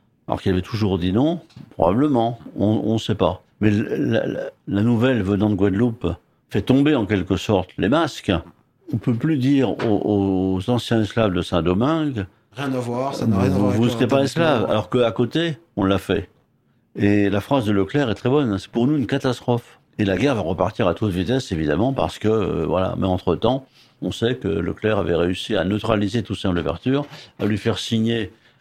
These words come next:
Speaker 1: un compromis, et ensuite, par, euh, une manœuvre pas très glorieuse, l'expédier en France, où il est mort, euh, quelques mois plus tard, au fort de
Speaker 2: Fort
Speaker 1: Joux.
Speaker 2: de Joux.
Speaker 1: Bon,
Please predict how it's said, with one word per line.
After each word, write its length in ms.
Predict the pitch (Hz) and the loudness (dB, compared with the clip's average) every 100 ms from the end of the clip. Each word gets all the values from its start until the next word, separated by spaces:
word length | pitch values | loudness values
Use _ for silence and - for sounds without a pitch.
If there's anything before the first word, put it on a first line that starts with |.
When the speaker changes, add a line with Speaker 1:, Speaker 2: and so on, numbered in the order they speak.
| _ | _
Speaker 1:
un 100 | 101 | -6
compromis, 680 | 101 98 - 95 123 170 147 - | -4 -4 -2 0 0 0 -4 -4
et 80 | 107 | -4
ensuite, 440 | 76 - 131 - - | -2 -2 -2 -4 -8
par, 260 | 95 80 82 | -4 -2 -2
euh, 260 | 80 - 110 - _ _ _ | -2 -6 -10 -18 _ _ _
une 140 | 92 | 0
manœuvre 480 | 90 95 104 95 71 | 2 2 0 0 -2
pas 160 | - 104 | -2 -2
très 180 | 107 | -2
glorieuse, 560 | 90 85 92 127 143 123 - | 0 0 2 0 0 -4 -8
l'expédier 500 | 95 104 - 104 90 | -2 -2 0 0 2
en 120 | 92 80 | 0 0
France, 360 | - 131 135 | 0 0 0
où 140 | 87 85 | -4 -4
il 160 | 82 | -2
est 160 | 92 92 | -2 -2
mort, 380 | 90 117 90 69 | -2 -2 -2 -4
euh, 40 | |
quelques 240 | - 85 | -4 -4
mois 220 | 92 87 87 | -2 -2 -2
plus 160 | 85 | -4
tard, 200 | - 117 | -4 -2
au 80 | 98 | -2
fort 220 | - 87 | -2 -2
de 80 | 87 | 0
Speaker 2:
Fort 100 | 85 | -2
Speaker 1:
Joux. 80 | 80 | -4
Speaker 2:
de 40 | 110 | -8
Joux. 120 | 107 _ _ _ | -12 _ _ _
Speaker 1:
Bon, 100 | - | -10